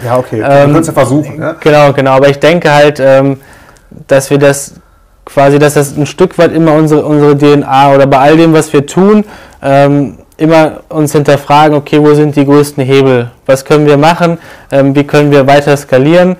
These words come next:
Speaker 2: Ähm, wie können wir das von Anfang an, also das Beispiel Software, ich glaub, da passt das ganz gut. Ähm, uns ist bewusst, dass wir das im Zweifel nicht mit dem Lebensversicherungsbereich alleine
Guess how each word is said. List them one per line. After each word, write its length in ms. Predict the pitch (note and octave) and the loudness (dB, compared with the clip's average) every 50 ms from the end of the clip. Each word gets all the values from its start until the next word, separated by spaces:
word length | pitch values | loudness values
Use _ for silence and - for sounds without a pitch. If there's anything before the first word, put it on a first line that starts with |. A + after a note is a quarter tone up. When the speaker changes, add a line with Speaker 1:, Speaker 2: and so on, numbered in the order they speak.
| - - - - - _ - | -12 -20 -20 -20 -20 _ -6
Speaker 2:
Ähm, 500 | - B2+ C3 C3 C#3 C3+ C#3 - C#2+ - - - | -2 0 0 2 2 0 -2 -4 -10 -16 -14 -8
wie 180 | D3 C#3 C#3 | -4 -4 -4
können 240 | C3+ - D3 C#3+ D3 | -2 -2 -2 0 0
wir 100 | C#3+ C#3 | 0 2
das 280 | C#3 C3+ C3 - - - F2+ F#2+ | 0 0 -2 -2 -12 -16 -20 -10
von 180 | - - C#3+ B2+ | -6 -6 -4 -2
Anfang 300 | C#3+ D3 C#3+ D#3 C3+ C#3 | -2 -4 -4 -4 -4 -2
an, 80 | D3 | -2
also 140 | C#3 C3 C3+ | 0 0 0
das 120 | C3 B2+ | -2 -2
Beispiel 320 | - - C#3 C3+ C#3 - C3+ | 0 -2 -2 -2 -2 -6 -6
Software, 560 | - - C#3+ C#3+ - - C3 B2 A#2 A2 A2 - - _ _ _ | -2 -2 -4 -4 -2 -2 -2 -2 -2 -2 -6 -12 -20 _ _ _
ich 80 | - | -8
glaub, 160 | - C#3 C3 - | -6 -6 -4 -2
da 100 | C#3+ B2+ | -4 -4
passt 280 | - C#3 C3+ C3+ - | -2 -4 -6 -4 -4
das 180 | C3+ B2+ B2+ - | -6 -6 -6 -6
ganz 260 | - B2 B2 A#2+ - | -6 -6 -6 -6 -6
gut. 280 | - C#3 C#3 C3 - - - - - - - - - - - _ - | -4 -2 -2 -2 -4 -8 -20 -20 -20 -20 -20 -20 -20 -20 -20 _ -6
Ähm, 500 | - A#2 A#2+ A#2+ A#2+ B2 B2 B2 B2 - _ _ _ _ _ | -4 -2 0 0 0 -2 -4 -6 -8 -14 _ _ _ _ _
uns 200 | C3 C3+ C3+ C#3+ | -6 -4 -2 -2
ist 180 | C#3+ C#3 C#3+ | -4 -4 -4
bewusst, 500 | - C3 B2 C3 C#3+ E3 F3 E3+ - - _ _ _ _ - - - - | -8 -6 -2 0 0 0 0 -2 -8 -16 _ _ _ _ -20 -20 -16 -4
dass 220 | - C3+ B2+ - - | -4 -2 -2 -2 -4
wir 100 | C3+ C3+ | -4 -2
das 240 | C3+ C3 B2+ - | 0 -2 -2 -4
im 100 | C3+ B2+ | -8 -10
Zweifel 760 | A#2+ - - B2+ B2+ C#3 D#3 D3+ - - D#3+ D#3 D3+ A2 G#2 _ | -10 -6 -4 0 0 0 0 -2 0 0 0 0 0 -4 -8 _
nicht 380 | - C#3 C#3 C#3 C#3 C#3 - - | -12 -8 -4 -4 -4 -4 -6 -10
mit 260 | C#3+ C#3+ C3+ B2+ - | -6 -6 -6 -4 -4
dem 140 | C3+ B2+ B2 | -4 -4 -2
Lebensversicherungsbereich 1200 | B2+ C3 C3+ C3+ B2 - - B2+ A#2 A#2+ A#2+ A#2+ B2 A#2 A#2 - - - B2 A2+ A2+ A#2 A#2 A#2 - | 0 0 0 -2 -4 -4 -6 -6 -6 -6 -6 -8 -8 -10 -10 -12 -10 -10 -8 -6 -4 -6 -6 -6 -8
alleine 460 | A#2+ A#2 A2 A2+ A#2 A#2 A2+ G#2+ | -8 -6 -4 -4 -4 -4 -6 -8